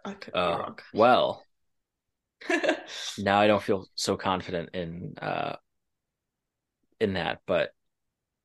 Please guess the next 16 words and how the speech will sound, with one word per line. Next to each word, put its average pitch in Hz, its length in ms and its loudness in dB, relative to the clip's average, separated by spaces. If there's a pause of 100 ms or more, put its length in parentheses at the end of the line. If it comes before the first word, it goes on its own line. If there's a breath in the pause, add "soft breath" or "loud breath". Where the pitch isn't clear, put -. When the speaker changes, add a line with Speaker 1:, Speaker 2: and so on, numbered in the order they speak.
(380)
Speaker 2:
either 165 240 8
way, 101 380 8 (500 loud breath)
not 120 280 4
great 101 360 0 (220)
that, 92 360 2
uh, 76 440 2 (280)
it's 123 200 0
taking 117 360 4
this 107 200 4
long. 104 600 6
They 120 200 6
now 123 160 8
have 120 260 4
another 123 340 6
player 92 280 4
in 85 120 -6